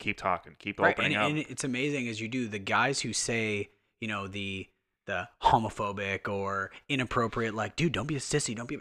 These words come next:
Speaker 2: like, whatever they're saying, those are the guys who are the most afraid of emotions, right? And so
Speaker 1: They've just gotten so far away from it. Like you
Speaker 2: Yeah.
Speaker 1: said, they're so wandering that they don't even know, yeah, to,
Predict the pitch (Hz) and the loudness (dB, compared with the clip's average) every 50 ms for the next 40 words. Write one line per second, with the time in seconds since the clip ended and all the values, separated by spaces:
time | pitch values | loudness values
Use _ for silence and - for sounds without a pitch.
0 | - - 127 117 - 123 120 127 127 135 117 113 104 - - 120 117 127 143 175 | -4 -4 -4 -2 0 0 0 2 2 0 0 0 0 -2 -2 -2 -2 -2 -2 -2
1 | 185 - - - - - - _ _ _ _ _ - 110 107 113 135 147 135 123 | -4 -6 -10 -20 -20 -20 -20 _ _ _ _ _ -4 0 2 4 4 4 2 0
2 | 120 117 98 101 95 92 104 110 123 135 156 - - - - 110 101 95 92 95 | 0 0 0 0 2 2 4 2 0 -2 -4 -8 -10 -4 -2 0 0 0 0 -2
3 | 95 95 95 95 98 98 92 - - 101 - - 92 90 90 90 92 95 107 120 | -4 -2 0 0 0 0 -2 -2 -4 -4 -2 0 0 0 0 -2 -4 -4 -4 -4
4 | 117 - - - - - - - 90 98 110 - - 117 113 110 - - 120 113 | -4 -4 -8 -8 -10 -6 -2 0 2 2 0 -2 -4 -6 -4 -2 -2 0 4 6
5 | 135 139 127 127 117 - - 110 90 101 - - - 107 98 - - 107 95 92 | 6 6 6 4 2 4 4 4 4 2 0 -4 -2 -2 -2 0 2 4 4 4
6 | 92 - - 101 92 85 98 117 127 - - 85 82 87 87 - - - 117 117 | 2 -2 -6 -4 -2 0 0 0 0 -2 -8 -8 -6 -6 -6 -6 -4 0 2 2
7 | 117 - - - 104 104 101 - - - 104 104 101 98 - 80 78 82 92 92 | 2 2 0 0 0 0 -2 -2 -2 0 0 0 0 -2 -4 -8 -8 -4 -2 0
8 | 101 113 113 104 98 95 92 92 95 90 - - 98 104 104 104 98 98 95 95 | 0 0 0 0 0 0 0 0 -2 -6 -6 -6 -6 -4 -4 -6 -6 -6 -6 -4
9 | 95 95 95 95 95 95 - _ _ _ _ _ _ _ _ _ - - - 117 | -2 -2 0 0 -2 -4 -6 _ _ _ _ _ _ _ _ _ -6 0 2 2
10 | 98 - - - - - 113 110 104 | 2 2 -2 -8 -6 -4 -4 -4 -4